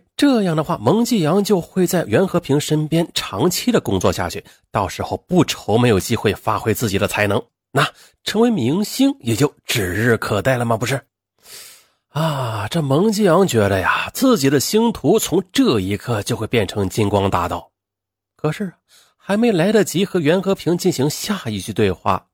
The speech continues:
他就被迅速赶来的警察不由分说的给带走了。哎呀，望着蒙继阳瘦小的身影，高高大大的袁和平大惑不解，而拍摄现场的群众演员也是一头雾水，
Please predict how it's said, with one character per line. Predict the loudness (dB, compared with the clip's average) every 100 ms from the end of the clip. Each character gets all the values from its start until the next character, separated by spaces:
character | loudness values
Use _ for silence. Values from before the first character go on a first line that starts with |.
| _
他 | -8 -4
就 |
被 | -2 -2
迅 | -2 -4 -2
速 | -2
赶 | -2 -2 -2
来 | -2
的 | -2
警 | -2 -6
察 | -2 -6 -6 _
不 | 0
由 | 2 0
分 | 0 -2
说 | 2 0
的 | 0 _ _
给 | -6
带 | -2 -2 0
走 | 0 0
了。 | 0 -6 _ _ _ _ _ 0
哎 | 2
呀， | 2 -4 -12 -18 _ -2
望 | 0 2
着 | 2
蒙 | 2 2
继 | 2 2 2
阳 | 2 2
瘦 | 2 2 4
小 | 2 0
的 | 0
身 | 2 2 2
影， | 0 -2 -6 -8 0
高 | 2
高 | 4 2
大 | 2
大 | -2
的 | -2
袁 | 2 2
和 | 4 2
平 | 2 0
大 | 0
惑 | 0 -2
不 | -4
解， | -8 -12 _ _ _ _ _ -12 -12 _ -8
而 | -8
拍 | -2 -2 2
摄 | 0
现 | 2 0 0
场 | 2
的 | -2
群 | 0 -2 0
众 | 2
演 | 0 -2
员 | -4 0 0 0
也 | -4
是 | 0
一 | 0
头 | 2
雾 | 2 2
水， | -2 -10